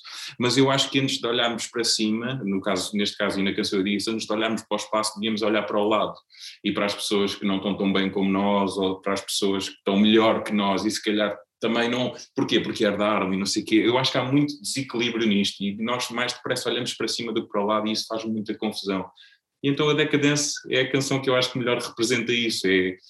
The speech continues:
é um bocado que a decadência humana criada pela, pela nossa maneira moderna de viver, não é? Pelas, pelos nossos consumos, pela maneira como nos fomos sempre encaminhando para o consumo e para o consumo e para o consumo e para o consumo,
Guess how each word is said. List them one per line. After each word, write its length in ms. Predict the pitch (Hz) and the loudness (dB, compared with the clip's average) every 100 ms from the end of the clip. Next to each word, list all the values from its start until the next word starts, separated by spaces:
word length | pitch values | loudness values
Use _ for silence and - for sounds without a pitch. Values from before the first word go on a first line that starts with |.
| - | -4
é 40 | 107 | -2
um 80 | |
bocado 260 | 110 113 - | 0 0 0
que 80 | 120 | 0
a 40 | |
decadência 500 | 104 113 113 110 120 | 0 2 2 2 2
humana 380 | 113 113 110 104 | 2 2 0 -2
criada 400 | - 110 107 104 | 0 0 2 0
pela, 480 | - 110 107 104 98 - _ | -4 -2 0 0 -4 -10 _
pela 300 | - 73 78 73 | -10 -8 -8 -6
nossa 360 | 87 92 - | -4 -2 -2
maneira 340 | 95 95 101 98 | -2 0 2 4
moderna 540 | 104 95 113 110 101 | 4 4 4 2 0
de 80 | 92 | 0
viver, 420 | 101 92 104 110 | -2 2 2 2
não 100 | 90 | -2
é? 80 | 107 | -6
Pelas, 340 | - 87 - - | -6 -6 -6 -8
pelos 160 | - 90 | -4 -2
nossos 220 | 92 - | -2 -4
consumos, 600 | - 90 - 107 113 - | -6 -6 -4 -2 -2 -6
pela 180 | - 90 | -6 -4
maneira 300 | 90 90 90 | -4 -4 -4
como 420 | 95 95 101 101 - - - _ | -2 0 0 -4 -14 -20 -20 _
nos 180 | 101 98 | -2 0
fomos 280 | 107 104 - | 0 0 2
sempre 300 | 107 101 101 | 0 0 -2
encaminhando 520 | 101 101 98 98 - | 0 0 0 -2 -4
para 120 | - | -6
o 60 | 92 | -4
consumo 460 | 104 95 - 95 92 | -2 -4 -2 -2 -2
e 80 | |
para 120 | 90 90 | -2 -6
o 80 | |
consumo 400 | - 98 - 95 | -4 -6 -4 -2
e 80 | 92 | -2
para 140 | 90 90 | -2 -6
o 80 | |
consumo 360 | 90 98 - 98 | -6 -8 -6 -4
e 80 | 95 | -4
para 140 | 95 | -6
o 60 | 101 | -4
consumo, 540 | 110 107 - 127 135 | -4 -2 -2 -2 -2